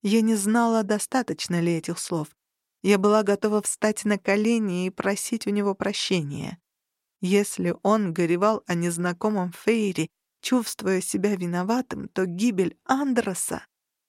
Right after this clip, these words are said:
Но я опоздала. Тамлин уже спускался. Я следила за каждым его движением.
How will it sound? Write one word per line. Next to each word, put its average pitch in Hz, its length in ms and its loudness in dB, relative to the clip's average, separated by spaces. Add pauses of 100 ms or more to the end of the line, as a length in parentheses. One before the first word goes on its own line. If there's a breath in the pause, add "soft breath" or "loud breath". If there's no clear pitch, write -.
(1120)
Но 240 100 2
я 233 240 2
опоздала. 170 760 -6 (680)
Тамлин 240 400 2
уже 170 200 -2
спускался. - 840 -10 (760)
Я 196 180 4
следила 190 500 2
за 175 180 0
каждым 185 460 -2
его 175 260 -2
движением. 165 840 -4